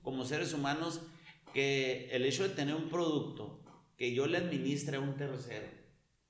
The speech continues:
los riesgos que me llegan a pasar, pues es prácticamente como decir, "¿Por qué tienes asegurado tu carro?".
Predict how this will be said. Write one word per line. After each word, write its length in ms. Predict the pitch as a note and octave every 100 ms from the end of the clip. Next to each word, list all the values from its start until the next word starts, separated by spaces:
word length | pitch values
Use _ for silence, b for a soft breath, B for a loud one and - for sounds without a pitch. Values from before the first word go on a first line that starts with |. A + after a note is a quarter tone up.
| _
los 220 | A#2 A#2
riesgos 340 | A#2+ C3+ E3 F3
que 80 | D#3
me 120 | B2
llegan 280 | G#2+ C3 D#3+
a 120 | C3+
pasar, 460 | G2+ - - E3+ - B B B -
pues 180 | B2+ C3
es 120 | C#3+
prácticamente 1200 | F#3 F3+ F3+ F#3+ D3+ C3+ D3 D3 F#3 F#3 - -
como 220 | C3+ C3
decir, 720 | C3+ A#2+ C3+ E3 E3 - - - -
"¿Por 200 | E3 -
qué 100 | E3+
tienes 280 | F3+ G3 E3+
asegurado 420 | C#3+ B2+ C#3 C#3+
tu 140 | C#3
carro?". 400 | B2 A2+ - -